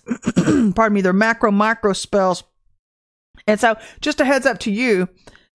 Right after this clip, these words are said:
as we're going forward, if you want to keep moving forward, start commanding all word weapons from those not aligned with the true king's decree.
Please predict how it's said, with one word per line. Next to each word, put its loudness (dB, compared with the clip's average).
as 0
we're 0
going 2
forward, 0
if 0
you 2
want 2
to 0
keep -2
moving 0
forward, 0
start -2
commanding 0
all 2
word 0
weapons 0
from 0
those 0
not 2
aligned 0
with 0
the 2
true -4
king's -2
decree. -2